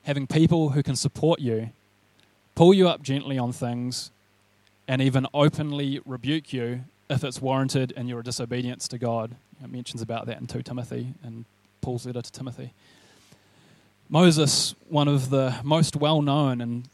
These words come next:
famous characters of the Old Testament, needed the support of another to do his speaking for him, as he gave God as, as many reasons and excuses he could think of as for why he wasn't a good speaker or up to the job.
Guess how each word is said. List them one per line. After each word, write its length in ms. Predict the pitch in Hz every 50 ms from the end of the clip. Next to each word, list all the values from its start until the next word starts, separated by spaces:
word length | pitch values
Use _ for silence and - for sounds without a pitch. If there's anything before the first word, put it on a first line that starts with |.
| -
famous 440 | - - - 143 151 160 170 160 -
characters 680 | - - 143 135 131 123 - - 131 127 120 - - - _ -
of 220 | 131 151 165 156
the 140 | 143 135 127
Old 200 | 120 117 117 113
Testament, 480 | - - 120 - - 123 120 120 123 - _ _ _ _ _ _ _ _ _ _
needed 280 | - 135 143 143 135 127
the 80 | 127
support 580 | 117 - 135 - - - 170 170 156 139 - - _ _ _ _ _ -
of 100 | 131 123
another 560 | 123 123 123 127 139 156 147 123 117 113 117 123 _ _ _ _ _ _ _ _ -
to 100 | - 131
do 140 | 127 135 131
his 160 | 120 127 120
speaking 340 | - - 143 131 - 123 120
for 280 | - - 156 156 147 131
him, 260 | 120 110 113 117 113 _ _ _ _ _ _ _ _ _ _ _ _ _ _ _ _ _ _ _ _ _ _ _ _ -
as 140 | - 135 127
he 80 | 135
gave 340 | 127 135 139 139 139 135 123
God 340 | - 135 127 131 131 131 127
as, 220 | 123 120 113 123 -
as 140 | - 127 -
many 220 | 135 147 156 151 139
reasons 640 | 135 139 143 139 139 135 131 135 131 131 127 123 117
and 160 | 123 117 117
excuses 840 | - - - - - 151 151 147 - 135 117 120 123 120 - - _ _ _ _ _ _ _ _ _ -
he 80 | - 131
could 140 | - 120 -
think 320 | - - 151 143 143 -
of 240 | 131 117 120 120 127
as 200 | - 127 123 -
for 140 | - 127 120
why 280 | 120 131 131 131 127
he 120 | 123 127 127
wasn't 300 | 131 131 120 - 117 117
a 40 |
good 220 | 117 120 120 123 -
speaker 500 | - - 131 131 120 - 127 127 120 120 120
or 160 | 123 117 120
up 100 | 123 -
to 80 | - 135
the 100 | 120 113
job. 340 | 110 117 117 117 110 117